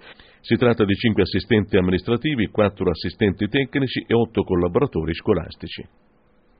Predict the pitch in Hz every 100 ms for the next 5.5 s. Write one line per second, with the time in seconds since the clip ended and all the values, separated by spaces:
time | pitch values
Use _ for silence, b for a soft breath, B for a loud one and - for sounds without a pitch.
0 | _ _ _ _ 120 113 151 165 170 120
1 | 110 107 135 139 117 98 95 98 92 127
2 | 107 80 78 - 110 80 135 143 - 110
3 | 107 156 - 117 104 139 131 - 92 95
4 | 117 127 107 85 76 101 95 117 104 95
5 | - 139 139 135